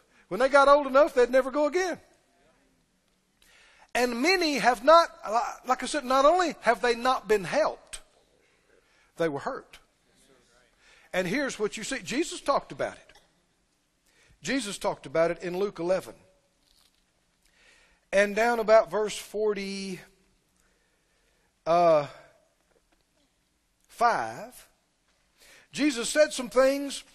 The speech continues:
that those particular preachers did not like, made 'em mad. And one of the lawyers, this is, uh, lawyers of the word,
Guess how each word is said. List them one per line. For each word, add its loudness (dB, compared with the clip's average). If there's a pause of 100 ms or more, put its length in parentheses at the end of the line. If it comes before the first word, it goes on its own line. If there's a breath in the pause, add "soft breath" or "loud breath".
(180 soft breath)
that -4
those 4
particular -8
preachers -8
did -8
not -4
like, 2
made 0
'em -4
mad. -4 (1400 soft breath)
And 2
one 8
of 0
the 0
lawyers, 4
this -10
is, -10
uh, 0 (360)
lawyers 0
of -8
the -8
word, 0